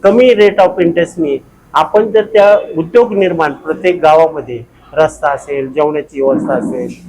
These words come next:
कसं राहिलं पाहिजे ते महिला बचत गटाला ट्रेनिंग जर दिलं आणि पंचवीस रूम एका गावामध्ये जर फिजिबल केले तर मला वाटते पर्यटन मुंबई असेल, पुणे असेल, देशातले इतर भागातले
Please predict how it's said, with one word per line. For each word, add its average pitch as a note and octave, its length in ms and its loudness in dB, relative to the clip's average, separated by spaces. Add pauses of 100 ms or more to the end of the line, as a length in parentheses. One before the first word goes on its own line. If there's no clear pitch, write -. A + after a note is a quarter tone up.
(240)
कसं F3 200 0
राहिलं D#3 300 2
पाहिजे C#3+ 440 -2
ते D#3 80 -2
महिला D3 320 2
बचत D3 420 -6
गटाला D3 340 -2
ट्रेनिंग E3+ 440 -8
जर F3 80 -6
दिलं A#2 340 -10 (440)
आणि F#3+ 140 -2
पंचवीस F#3+ 520 -2
रूम G#3 260 0
एका F#3+ 360 2
गावामध्ये E3 760 0
जर E3+ 200 -4 (140)
फिजिबल G#3 380 -4
केले A#2+ 380 -10 (560)
तर F3 40 0
मला F3 220 2
वाटते F3 240 -2
पर्यटन F3 580 0 (120)
मुंबई E3 280 0
असेल, C#3+ 360 -2
पुणे D3 340 -6
असेल, C3 300 -12 (380)
देशातले D#3 460 -2
इतर D#3 300 0
भागातले B2+ 600 -4